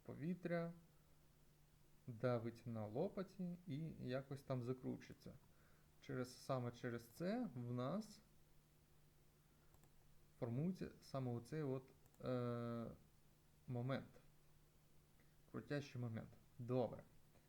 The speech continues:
Це ми побачили. Ще в нас є траєкторії.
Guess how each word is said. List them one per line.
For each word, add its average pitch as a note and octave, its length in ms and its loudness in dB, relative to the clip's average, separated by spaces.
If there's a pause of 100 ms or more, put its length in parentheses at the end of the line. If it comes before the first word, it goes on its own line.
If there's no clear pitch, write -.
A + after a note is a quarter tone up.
(420)
Це C3+ 120 4
ми D#3 120 4
побачили. A#2+ 600 0 (1800)
Ще C#3+ 220 0
в E3 80 4
нас D#3+ 220 0
є D3 120 0
траєкторії. B2 920 0